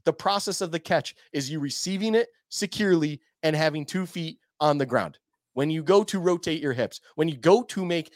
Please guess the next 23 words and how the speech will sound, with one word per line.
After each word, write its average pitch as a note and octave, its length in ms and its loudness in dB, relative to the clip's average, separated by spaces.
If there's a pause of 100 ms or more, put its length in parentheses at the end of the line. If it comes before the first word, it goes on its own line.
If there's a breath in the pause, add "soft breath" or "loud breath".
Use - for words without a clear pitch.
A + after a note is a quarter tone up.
(200 soft breath)
another E3 580 6
move D3 400 2 (320)
off E3 260 2
of F3 140 6
that E3 220 4
action, F#3 520 -2 (360)
how F3+ 300 4
is E3 100 2
that D#3+ 180 2
not D3 160 0
a C3 60 -2
football A2+ 340 0
move? E2+ 240 -8 (1000)
I D3 120 0
don't D#3+ 420 2
get A#2+ 200 0
it. D#2+ 120 -12 (560)
I D#3+ 100 0
do F3+ 300 -2
not G3 240 0
get E3+ 220 -2 (100 soft breath)
how D3+ 120 6
that D3 360 0